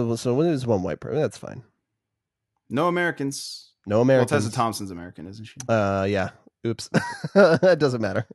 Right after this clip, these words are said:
Speaker 2: No. But yeah, yeah. Uh, a very diverse threesome.
Speaker 1: Indeed.
Speaker 2: <laughs> All s-, all colors of the spectrum were represented.
Speaker 1: <laughs>
Speaker 2: Um, from her yellow spray-on tan to,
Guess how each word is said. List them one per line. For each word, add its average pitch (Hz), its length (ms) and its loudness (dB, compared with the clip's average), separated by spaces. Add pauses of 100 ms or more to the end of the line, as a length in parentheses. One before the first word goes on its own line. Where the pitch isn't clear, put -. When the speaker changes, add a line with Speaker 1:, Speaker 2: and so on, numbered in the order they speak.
(440)
Speaker 2:
No. - 140 -16 (600)
But 156 140 2
yeah, 113 400 2
yeah. 98 340 -4 (180)
Uh, 107 320 -2 (460)
a 123 100 -6
very 160 340 2
diverse 147 680 0
threesome. 143 680 -4 (540)
Speaker 1:
Indeed. 117 400 -4 (440)
Speaker 2:
<laughs> - 1000 -18
All 143 240 0
s-, - 260 -6 (280)
all 147 160 2
colors 160 400 4
of 147 100 0
the 139 80 0
spectrum 135 580 -2
were 120 140 -2
represented. 107 680 -4
Speaker 1:
<laughs> - 880 -16
Speaker 2:
Um, 110 440 -2
from 110 600 -6
her 107 580 -4 (160)
yellow 120 380 -2
spray-on 127 480 -2
tan 123 500 -6
to, 104 480 -10